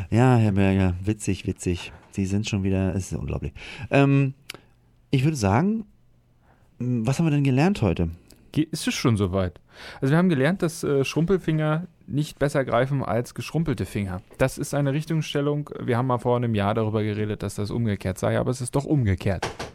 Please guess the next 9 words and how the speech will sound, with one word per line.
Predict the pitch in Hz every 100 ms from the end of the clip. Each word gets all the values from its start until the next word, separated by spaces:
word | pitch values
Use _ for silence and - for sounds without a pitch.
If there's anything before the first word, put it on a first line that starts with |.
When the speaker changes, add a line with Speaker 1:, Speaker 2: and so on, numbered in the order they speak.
| - - - _ _ _ - - _ _ _ - - - -
Speaker 1:
Für | 90
mich | 107 -
der | 104 87
wichtigste | - 151 - 117
Satz | 92 110 -
aus | 98 92
einem | 95 92
Lied, | 85 107 -
ähm, | 95 92 87